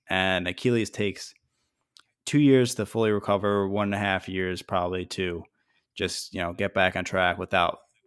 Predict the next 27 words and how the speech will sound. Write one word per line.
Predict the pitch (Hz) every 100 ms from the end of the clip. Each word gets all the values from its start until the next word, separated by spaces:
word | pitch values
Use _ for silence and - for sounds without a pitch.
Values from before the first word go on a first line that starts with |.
| _
like, | 110 110
one | 131
and | 120
a |
half | 117 117 110
years, | 110 117
you're | 110
gonna | 92
be | 92
feeling | 98 95 92
soreness | 95 95 123 131 - - _ _ _ _
after, | 98 98 -
like, | 101 95
you | 95
play | 107 98
a |
game, | 92 95 110 120 104 _ _
but | 104 95 -
two | 110
years, | 104 101 95 -
you'll | 95 92
be | 98 92 90 _ _ _ _ _ _ _ _ _ 113
basically | 113 - 104
back | 95 98 92
to | 92
normal. | 95 95 80 85 - -
So | - 90 87 87 82